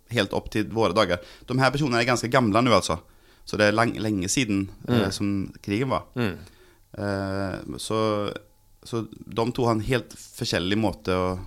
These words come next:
Speaker 1: å se på det på.
Speaker 2: Ja.
Speaker 1: Men det kan jo, eh, tyde på at det også i Danmark var et ganske drastisk, eh, måte å gå til verks på etter krigen.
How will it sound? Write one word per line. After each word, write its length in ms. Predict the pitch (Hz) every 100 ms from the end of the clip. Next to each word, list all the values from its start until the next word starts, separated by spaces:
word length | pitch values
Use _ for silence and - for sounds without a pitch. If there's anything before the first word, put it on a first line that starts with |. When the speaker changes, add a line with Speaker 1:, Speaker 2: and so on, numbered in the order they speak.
| 98 -
Speaker 1:
å 100 | 92
se 140 | -
på 120 | 90 95
det 80 | 85
på. 80 | 71 - _ _ - -
Speaker 2:
Ja. 160 | 113 151 - _ _ _ -
Speaker 1:
Men 360 | 113 113 113
det 80 | 110 117
kan 180 | 127 143
jo, 220 | 170 170 - -
eh, 300 | 107 135 131
tyde 400 | 131 - 135 117 143
på 160 | 202
at 300 | 147 139 - - -
det 160 | 123 113
også 240 | 113 -
i 60 | 117
Danmark 400 | 101 101 143 156
var 460 | 120 113 107 107 - -
et 160 | 101 -
ganske 500 | - 107 - - 104 101 101 98 98 101 _ _ _ _ _ -
drastisk, 720 | - 117 - - 127 123 - _ -
eh, 120 | 110
måte 280 | 110 113 -
å 60 | 104
gå 60 | 101
til 100 | 110
verks 160 | 143
på 60 | 110
etter 160 | 113 110
krigen. 360 | 120 135 92